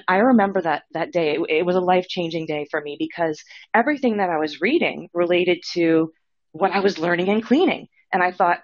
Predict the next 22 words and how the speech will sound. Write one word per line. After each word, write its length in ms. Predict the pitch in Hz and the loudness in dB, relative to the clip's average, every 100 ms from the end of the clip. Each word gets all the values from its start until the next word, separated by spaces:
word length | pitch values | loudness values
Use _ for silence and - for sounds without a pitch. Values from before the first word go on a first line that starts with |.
| - | -6
"Okay, 380 | 185 165 143 147 | -4 -2 -2 -2
this 220 | 165 - | -2 2
is 160 | 226 175 | 2 2
what 140 | 175 | 0
I 140 | 170 165 | 0 -2
want 320 | 156 156 156 _ _ - | -2 -4 -6 _ _ -8
to 80 | 170 | -4
teach 220 | 170 147 156 | -2 -2 -2
others. 260 | 151 147 | -4 -6
This 140 | 170 220 | -6 -6
is 140 | 202 | -2
what 100 | 233 | 0
I 80 | 247 | 0
want 300 | 180 175 - | 0 -2 0
other 220 | 170 185 | 0 0
people 260 | 180 165 - | -2 -6 -4
to 120 | 233 | -4
feel 360 | - 285 415 156 | -2 2 2 2
and 100 | 156 | -2
experience." 720 | - - 294 277 139 - - - - - _ _ - | -4 0 0 0 -4 -8 -20 -20 -20 -20 _ _ -2
So 160 | 240 | 2
what, 400 | 214 180 226 285 | 2 2 2 0